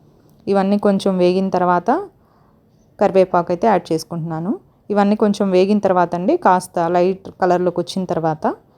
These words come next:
ఒక చిన్న ఎండుమిర్చిని అయితే యాడ్ చేసుకుంటున్నాను. మీకు స్పైస్ ఇష్టం ఉంటే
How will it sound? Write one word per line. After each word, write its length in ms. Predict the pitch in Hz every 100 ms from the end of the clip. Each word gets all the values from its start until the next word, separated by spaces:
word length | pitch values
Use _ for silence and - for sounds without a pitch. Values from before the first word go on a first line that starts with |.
| _ _ _
ఒక 120 | 190 202
చిన్న 380 | - - 196
ఎండుమిర్చిని 600 | 190 185 202 202 190 190
అయితే 160 | 175 226
యాడ్ 300 | 196 180 -
చేసుకుంటున్నాను. 720 | 175 - 160 160 156 175 370 _ _ _ _ -
మీకు 160 | 196 196
స్పైస్ 360 | - 196 190
ఇష్టం 260 | 196 - 190
ఉంటే 280 | 196 240